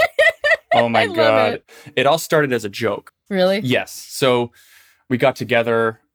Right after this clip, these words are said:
Speaker 2: It was, like, my friend Chris, my friend Annette, and Judy. We all sat down and we wanted to start this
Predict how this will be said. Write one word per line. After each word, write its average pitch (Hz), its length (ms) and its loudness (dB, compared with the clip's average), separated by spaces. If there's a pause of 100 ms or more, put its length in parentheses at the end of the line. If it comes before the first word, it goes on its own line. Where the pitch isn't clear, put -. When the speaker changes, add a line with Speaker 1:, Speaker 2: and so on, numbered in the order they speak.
(120)
Speaker 2:
It - 60 -10
was, 101 120 -12
like, 104 240 -8 (280)
my 107 120 -10
friend 98 280 -8
Chris, - 500 -4 (240)
my - 40 -14
friend 101 300 -8
Annette, 110 380 -2 (260)
and 104 160 -12
Judy. 147 340 -2
We 120 140 0
all 117 140 2
sat 101 260 -4
down 123 220 0
and 110 60 -8
we 104 80 -8
wanted 107 280 -6
to 104 60 -10
start - 360 -4
this - 240 -14